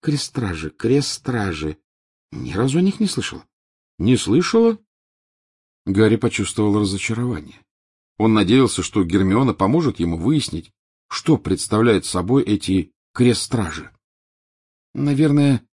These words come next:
тут какая-то особенно тёмная магия, иначе зачем бы они понадобились Волан-де-Морту? Думаю, добыть эти сведения — дело совсем непростое, Гарри.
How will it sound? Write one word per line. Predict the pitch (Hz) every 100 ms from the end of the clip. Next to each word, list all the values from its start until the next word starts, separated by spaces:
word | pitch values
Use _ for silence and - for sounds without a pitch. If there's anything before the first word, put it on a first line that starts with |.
| _ _ _
тут | - 156
какая-то | 160 156 147 143
особенно | - - 156 139 127 -
тёмная | - 160 147 139
магия, | 156 92 87
иначе | 90 110 - 104
зачем | 110 - 156
бы | 127
они | 123
понадобились | 131 113 117 120 123 110 - - _ _ -
Волан-де-Морту? | 101 117 113 110 107 113 104 - - - - _ _ _ _ _ _ _ _ _ _
Думаю, | - 131 165 160 127
добыть | 127 147 -
эти | 120
сведения — | 123 131 135 135 135
дело | 120 123
совсем | 110 123 113
непростое, | 120 123 120 151 101
Гарри. | 87 -